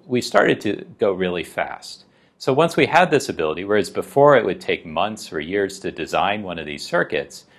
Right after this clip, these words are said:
we could really, every time push a button and get a new prediction, go out, build it, and test it. And so we did this for many, many, uh, circuits.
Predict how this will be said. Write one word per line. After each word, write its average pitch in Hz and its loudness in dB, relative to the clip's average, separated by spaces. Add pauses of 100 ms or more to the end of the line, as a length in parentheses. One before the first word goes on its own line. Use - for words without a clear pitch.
(120)
we 135 0
could 113 -2
really, 123 4
every 123 4
time 107 -4
push - -4
a 90 -8
button 78 0 (300)
and 110 -8
get 117 4
a 98 2
new 98 -2
prediction, 90 -4
go 85 4
out, - 2
build 78 -4
it, - -16
and 85 -20
test - -4
it. 73 -20 (840)
And 127 0
so 156 8
we 147 8
did 185 6
this 135 4
for 95 -2
many, 107 -2
many, 87 -6 (140)
uh, 80 -4
circuits. - -10